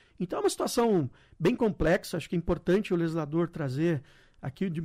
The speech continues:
forma mais objetiva poss-, possível, né? Porque fica muito subjetivo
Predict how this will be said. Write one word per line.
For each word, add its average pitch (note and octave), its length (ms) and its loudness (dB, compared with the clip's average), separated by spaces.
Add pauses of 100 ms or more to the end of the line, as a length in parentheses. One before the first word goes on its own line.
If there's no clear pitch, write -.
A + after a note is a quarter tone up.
forma G3 240 2
mais B3+ 240 4
objetiva C4 500 0
poss-, - 300 -8
possível, F#3 540 -2
né? C#3+ 100 -2
Porque - 180 -10
fica - 220 -10
muito A3 200 -4
subjetivo G#3+ 720 -4